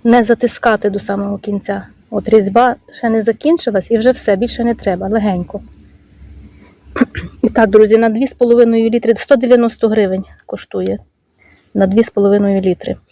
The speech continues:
На дві з половиною літри я взяла антибур'ян. Мені дуже сподобався цей гербіцид. Я торік ним забирала бур'ян на городі. Мені все забрало. І навіть, ем,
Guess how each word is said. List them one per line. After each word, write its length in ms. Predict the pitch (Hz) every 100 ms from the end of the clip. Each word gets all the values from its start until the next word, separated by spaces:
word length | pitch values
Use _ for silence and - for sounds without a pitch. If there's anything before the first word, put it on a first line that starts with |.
| - - -
На 100 | 233
дві 160 | 226 269
з 60 |
половиною 460 | - 247 247 247 247
літри 340 | 285 302 208 190 _ _ _ _ _ _ -
я 200 | 233 247
взяла 440 | 240 233 247 233 202
антибур'ян. 800 | 247 233 226 202 233 233 269 339 -
Мені 220 | 254 247
дуже 320 | 220 240 208 208
сподобався 580 | - 202 202 208 -
цей 220 | 196 208 214
гербіцид. 500 | 208 220 - 302 294
Я 80 | 233
торік 320 | 220 226 226
ним 120 | 214
забирала 520 | 208 208 214 208 196 - _ _ - - - -
бур'ян 480 | 220 220 220 202 202
на 80 | 196
городі. 520 | 220 226 285 294 302 _ _ 214
Мені 240 | 214 214
все 280 | - 240 220
забрало. 580 | 208 196 233 269 277 - _ _ _ _ _ _ _
І 120 | 226
навіть, 560 | 214 233 240 233 226 -
ем, 540 | 214 208 202 208 202